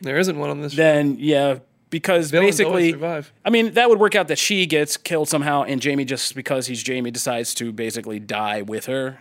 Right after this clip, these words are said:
Speaker 1: I hope
Speaker 2: I
Speaker 1: Jaime
Speaker 2: guess.
Speaker 1: kills her. Why,
Speaker 2: Oh,
Speaker 1: what
Speaker 2: I
Speaker 1: if it's
Speaker 2: hope
Speaker 1: a
Speaker 2: so, too.
Speaker 1: Shakespearean?
Speaker 2: That'd be great.
Speaker 1: What if he
Speaker 2: If he
Speaker 1: kills
Speaker 2: kills
Speaker 1: her and kills himself?
Speaker 2: That'd be like, I mean, that'd be the final redemption of Jaime Lannister. That'd be, I mean, he'd be the kinslayer, but still a hero. That's kinda
Speaker 1: My
Speaker 2: his
Speaker 1: reaction,
Speaker 2: thing.
Speaker 1: my face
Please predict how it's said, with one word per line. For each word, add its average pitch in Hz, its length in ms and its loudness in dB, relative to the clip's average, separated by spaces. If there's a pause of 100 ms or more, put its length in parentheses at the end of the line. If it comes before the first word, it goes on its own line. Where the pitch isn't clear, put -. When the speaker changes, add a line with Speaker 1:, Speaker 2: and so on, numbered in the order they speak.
Speaker 1:
I 151 60 0
hope 156 120 4
Speaker 2:
I - 40 -8
Speaker 1:
Jaime 147 200 2
Speaker 2:
guess. 135 140 -8
Speaker 1:
kills 139 240 0
her. 127 180 -6 (260)
Why, 165 140 4
Speaker 2:
Oh, 143 100 4
Speaker 1:
what - 100 6
Speaker 2:
I - 20 4
Speaker 1:
if 170 60 4
it's 175 40 4
Speaker 2:
hope 185 100 2
Speaker 1:
a 196 40 4
Speaker 2:
so, - 100 4
too. 190 120 4
Speaker 1:
Shakespearean? 151 720 4 (1300)
Speaker 2:
That'd 147 200 4
be 151 100 4
great. 135 180 2
Speaker 1:
What 147 60 4
if 131 60 -2
he 170 40 2
Speaker 2:
If 165 60 -2
he 190 80 0
Speaker 1:
kills 160 140 4
Speaker 2:
kills 190 160 4
Speaker 1:
her 165 80 6
and 147 120 2
kills 147 240 -2
himself? 143 260 0
Speaker 2:
That'd 196 120 4
be 196 160 2
like, 165 480 2
I 160 60 -6
mean, 185 140 2
that'd 190 140 2
be 196 200 -2
the 175 80 -4
final 190 300 2
redemption 175 480 0
of 143 100 -6
Jaime 170 260 0
Lannister. 180 340 0 (100)
That'd 147 140 -6
be, 151 300 -6 (300)
I - 60 -10
mean, 151 100 -4
he'd 160 100 -2
be 165 100 -2
the 151 80 -2
kinslayer, 165 540 2
but 143 120 -6
still 165 180 -2
a 143 60 -2
hero. 180 220 0
That's 151 120 -2
kinda 160 280 -2
Speaker 1:
My 151 120 0
Speaker 2:
his 151 80 0
Speaker 1:
reaction, 139 340 2
Speaker 2:
thing. 147 80 0
Speaker 1:
my 143 60 0
face 139 420 0